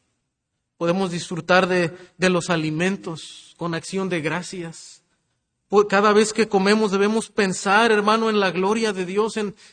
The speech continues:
en que las cosas provienen de Dios, de la tierra que Dios creó, y del cultivo que Dios permite y de cómo Dios riega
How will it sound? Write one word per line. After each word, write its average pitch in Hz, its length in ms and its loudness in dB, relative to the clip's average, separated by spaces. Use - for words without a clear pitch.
en 208 100 0
que 208 100 0
las 190 220 2
cosas 220 320 0
provienen 226 840 4
de 202 160 8
Dios, 220 500 -2
de 208 80 2
la 202 160 4
tierra 240 500 2
que 220 140 2
Dios 214 280 2
creó, 185 420 -2
y 196 100 -2
del 202 200 4
cultivo 233 800 4
que 208 120 4
Dios 190 240 0
permite 185 540 2
y 185 80 -2
de 170 140 0
cómo 202 260 2
Dios 185 260 0
riega 151 560 -2